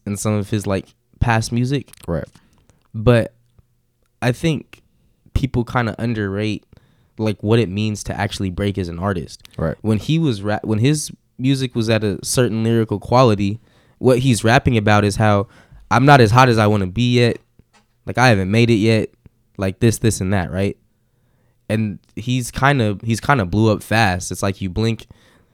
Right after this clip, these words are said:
Speaker 1: like, I don't wanna call him an industry plan or anything, but, I mean, come
Speaker 2: Right.
Speaker 1: on, you kinda blink and, like, oh, Jack Harlow's, like, the biggest rapper in the world now. I mean, when Kendrick comes around and Future comes around, you kinda see,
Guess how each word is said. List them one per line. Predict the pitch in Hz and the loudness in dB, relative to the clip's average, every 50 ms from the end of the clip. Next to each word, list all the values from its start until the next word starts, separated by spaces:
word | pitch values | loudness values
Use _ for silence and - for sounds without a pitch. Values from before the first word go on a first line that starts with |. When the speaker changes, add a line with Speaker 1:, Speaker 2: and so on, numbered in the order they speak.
| _ - | _ -6
Speaker 1:
like, | 92 | -2
I | 101 | 0
don't | 117 127 | 2 2
wanna | 123 107 | 2 4
call | - 120 110 | 4 4 4
him | 98 92 | 4 2
an | 85 | 0
industry | 107 127 131 123 - - 110 | 0 0 0 0 -2 -2 -2
plan | 101 - 113 107 101 101 | -2 0 0 0 0 2
or | |
anything, | 98 98 98 - - - 113 143 123 | 0 0 -2 -2 0 2 2 2 4
but, | 107 110 127 | 2 2 2
I | 123 113 | 2 0
mean, | 117 113 104 | 0 0 0
come | - 123 131 | 2 2 4
Speaker 2:
Right. | 127 | 4
Speaker 1:
on, | 120 123 | 4 2
you | 123 | 2
kinda | 117 139 131 107 | 2 2 0 0
blink | 101 92 120 139 143 120 | 0 0 0 0 0 0
and, | 127 117 | 0 -2
like, | 113 107 104 | -2 -2 0
oh, | 113 110 101 | 0 0 0
Jack | 92 110 113 113 | 0 -2 -2 0
Harlow's, | - 117 113 110 110 110 104 | 0 0 0 0 0 0 -2
like, | 104 98 90 - _ _ - | -4 -4 -6 -8 _ _ -12
the | 95 101 98 | -8 -8 -8
biggest | 87 85 85 85 85 78 67 80 82 87 101 127 120 120 117 107 - - | -8 -10 -14 -16 -14 -14 -12 -12 -6 -2 0 2 2 2 0 -2 -2 -4
rapper | 110 113 113 - 113 113 | -2 -2 -2 -2 -2 -2
in | 110 | -2
the | 107 | -2
world | 104 110 117 120 120 | -2 -2 -2 -2 -2
now. | 123 123 127 123 - - - - - - - - | -2 -2 -2 -4 -4 -8 -16 -18 -18 -16 -8 -4
I | 120 | 0
mean, | 127 139 135 123 113 - - - _ - - - | 2 2 2 0 -2 -4 -8 -18 _ -20 -8 -2
when | 113 120 110 | -2 0 4
Kendrick | - 147 151 151 135 147 - | 4 4 4 4 2 -2 -2
comes | - 139 127 120 117 | -2 -2 -2 -2 -2
around | 120 117 117 110 | -2 -2 -2 -4
and | 104 101 | -6 -4
Future | - - 131 120 - 113 | -2 0 0 0 -2 -4
comes | 104 117 107 104 98 | -4 -2 -2 -2 -2
around, | 101 101 101 101 104 | -2 -2 0 0 -2
you | 107 | 0
kinda | - 123 117 107 98 | 0 0 -2 -2 -2
see, | - - - 110 110 104 104 | -4 -4 -4 -4 -4 -4 -6